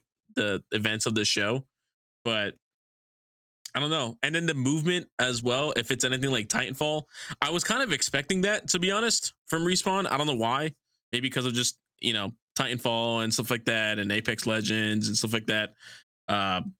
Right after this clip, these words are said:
I could see that being a thing, your jetpack being, like, your boost pack, able to, you know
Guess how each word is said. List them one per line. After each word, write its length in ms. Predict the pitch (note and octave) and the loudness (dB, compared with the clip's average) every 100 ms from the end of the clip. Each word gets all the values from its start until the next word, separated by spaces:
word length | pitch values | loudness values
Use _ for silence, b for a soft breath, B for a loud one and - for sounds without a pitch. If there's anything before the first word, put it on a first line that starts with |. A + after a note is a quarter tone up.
| _ _ _ _ _ _ _ - | _ _ _ _ _ _ _ -4
I 140 | B2+ | -4
could 180 | C3+ D3+ | -2 0
see 180 | - C#3 | 0 0
that 180 | D3+ C3 | 0 0
being 160 | C3+ | 0
a 60 | C3 | 0
thing, 220 | C3+ C3+ | 0 2
your 140 | A#2 | 2
jetpack 500 | A2+ A#2 A#2 C3 A2 | 2 0 0 -2 -2
being, 200 | G#2+ A2+ | -2 0
like, 220 | A2 G#2 - | 0 -2 -2
your 100 | A2+ | -2
boost 440 | G2+ A2 A#2 - - | 0 0 0 -2 -6
pack, 340 | - A#2 A2+ - _ _ _ - | -2 -2 -4 -12 _ _ _ -4
able 200 | G#2+ G#2+ | -2 0
to, 240 | G#2 G#2+ G2 | 0 0 0
you 80 | G#2+ | 0
know 260 | G2 F#2 | 0 -2